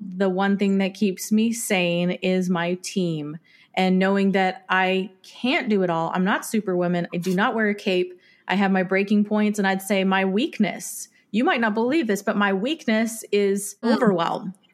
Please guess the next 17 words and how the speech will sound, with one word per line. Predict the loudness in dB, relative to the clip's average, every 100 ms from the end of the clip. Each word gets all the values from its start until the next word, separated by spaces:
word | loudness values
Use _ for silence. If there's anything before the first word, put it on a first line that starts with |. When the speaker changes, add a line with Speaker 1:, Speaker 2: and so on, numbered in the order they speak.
| _ 0
Speaker 1:
I |
mean, | 2 2
people, | 0 0 0 0
people | -2 0 0
look | 0
at | 0
everything | 0 0 0
you're | 2
doing | 2 0
like, | -2 -4
"Wow, | -2 0
Leah, | 2 0
you're | 0 -2 0
a |
really | 0 0
good | 0 0
multitasker. | 0 0 -2 0 0 0 0